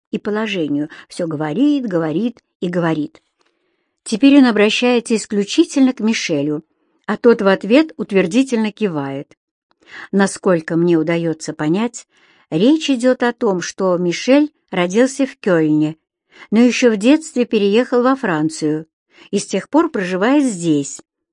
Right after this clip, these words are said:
Мадам Б нисколько не интересуется их разговором, но все время подчеркивает и помечает что-то в своем экземпляре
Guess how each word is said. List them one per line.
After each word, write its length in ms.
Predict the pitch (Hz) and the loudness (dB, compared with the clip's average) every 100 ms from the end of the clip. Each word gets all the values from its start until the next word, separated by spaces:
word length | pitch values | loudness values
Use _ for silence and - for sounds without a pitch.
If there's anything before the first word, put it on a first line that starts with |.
| _ _ _ _ _ - - | _ _ _ _ _ -20 -8
Мадам 560 | - 175 170 175 160 160 | 0 2 4 2 2 2
Б 180 | 202 240 | 4 4
нисколько 580 | 214 190 - 294 285 220 | 4 0 0 0 2 0
не 120 | 208 | 0
интересуется 720 | 196 208 190 - 240 233 220 | 0 -2 -4 0 0 0 -4
их 100 | 202 | -6
разговором, 760 | 190 185 185 185 165 143 139 - _ _ _ _ _ _ _ | -4 -2 0 0 0 -2 -8 -16 _ _ _ _ _ _ _
но 140 | 220 247 | 2 2
все 200 | - 247 | 2 4
время 300 | 269 302 269 | 6 6 6
подчеркивает 1000 | 262 - - 254 202 - 143 143 147 | 2 -4 0 2 2 -2 -6 -6 -6
и 40 | 165 | -8
помечает 600 | 170 180 180 254 254 240 | -4 -4 -2 0 0 0
что-то 340 | - 233 220 | -2 -6 -4
в 60 | 196 | -8
своем 380 | - 190 208 220 | -4 -2 0 -2
экземпляре 800 | 208 180 180 180 190 226 233 214 | -4 -6 -6 -4 -2 -2 0 -4